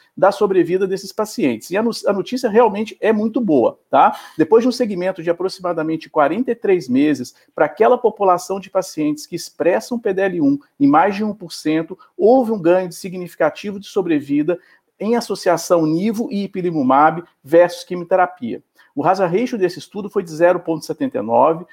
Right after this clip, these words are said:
com P estatístico e uma boa redução do risco de morte a três anos, de forma que aproximadamente um terço dos pacientes nessa, nesse braço do, da combinação nivo e ipi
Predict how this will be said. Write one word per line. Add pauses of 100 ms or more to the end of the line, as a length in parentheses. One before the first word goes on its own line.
(140)
com
P
estatístico (100)
e
uma
boa
redução
do
risco
de
morte
a
três
anos, (220)
de
forma
que
aproximadamente (260)
um
terço
dos
pacientes
nessa,
nesse
braço
do,
da
combinação
nivo
e
ipi